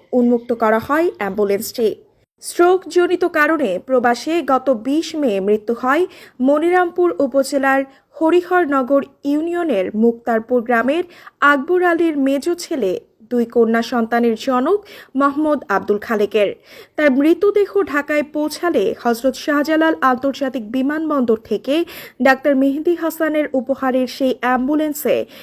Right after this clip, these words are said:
নিজ উপজেলা মনিরামপুরে ফ্রিতে পৌঁছে দেওয়া হয়। ওই এলাকায় সাধারণ জনগণ, সংসদ সদস্য আলহাজ এস এম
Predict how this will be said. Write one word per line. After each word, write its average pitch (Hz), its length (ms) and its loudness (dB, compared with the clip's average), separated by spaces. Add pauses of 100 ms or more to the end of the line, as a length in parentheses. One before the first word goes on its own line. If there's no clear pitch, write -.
(180)
নিজ 311 420 0
উপজেলা 285 600 0
মনিরামপুরে 277 960 0
ফ্রিতে 320 360 -2
পৌঁছে 214 360 -2
দেওয়া 202 200 2
হয়। 208 280 0 (560)
ওই 330 140 4 (100)
এলাকায় 370 460 2
সাধারণ 302 520 0
জনগণ, 302 580 -2
সংসদ 240 480 -4
সদস্য 240 720 -2
আলহাজ 262 540 -2 (320)
এস 302 280 0
এম 330 120 0